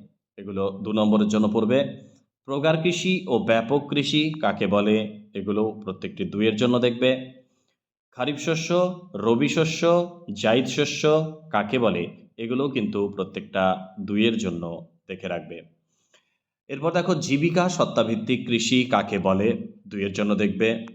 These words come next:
বাণিজ্যিক কৃষি কাকে বলে, এক বা দুইয়ের জন্য। বাগিচা কৃষি কাকে বলে, এক বা দুইয়ের জন্য। উদ্যান কৃষি কাকে বলে, দুইয়ের জন্য। ট্রাক ফার্মিং কি,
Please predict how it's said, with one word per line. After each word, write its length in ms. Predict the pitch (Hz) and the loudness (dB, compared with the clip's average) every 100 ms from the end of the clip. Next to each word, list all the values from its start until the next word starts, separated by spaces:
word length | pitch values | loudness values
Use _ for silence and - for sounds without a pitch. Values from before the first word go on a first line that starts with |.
| - _ _ | -20 _ _
বাণিজ্যিক 560 | 95 113 143 147 180 170 | -6 -2 -2 -2 -4 -4
কৃষি 480 | 131 117 127 131 131 | -4 -2 0 0 2
কাকে 260 | 104 104 101 | -2 -2 0
বলে, 600 | 98 98 101 98 - - - | 0 0 -2 -4 -10 -12 -6
এক 200 | 95 87 | -4 -2
বা 100 | 92 | -4
দুইয়ের 300 | 95 98 95 | -2 -2 0
জন্য। 520 | 110 117 127 127 - - _ _ | 2 4 2 0 -8 -20 _ _
বাগিচা 480 | - 123 135 160 175 | -4 -4 -2 -2 -2
কৃষি 380 | 170 165 - 180 | 0 -4 -2 0
কাকে 300 | 123 107 117 | 0 0 2
বলে, 360 | 110 110 113 113 | 2 2 0 0
এক 180 | 104 | -2
বা 100 | 101 | 0
দুইয়ের 260 | 92 95 92 | 0 0 0
জন্য। 560 | 98 104 107 113 110 - - _ | 0 2 4 2 0 -6 -20 _
উদ্যান 380 | 120 120 147 170 | -10 -2 0 0
কৃষি 260 | 160 156 | -2 -2
কাকে 280 | 135 104 104 | 0 0 0
বলে, 280 | 98 104 104 | 0 2 2
দুইয়ের 320 | 98 95 95 | 0 0 0
জন্য। 480 | 104 113 120 123 123 - - _ | 0 2 4 4 0 -8 -20 _
ট্রাক 340 | 147 165 - | -2 -2 -2
ফার্মিং 460 | - 123 117 117 113 | 0 0 2 0 0
কি, 400 | 113 98 92 - | 0 0 -2 -6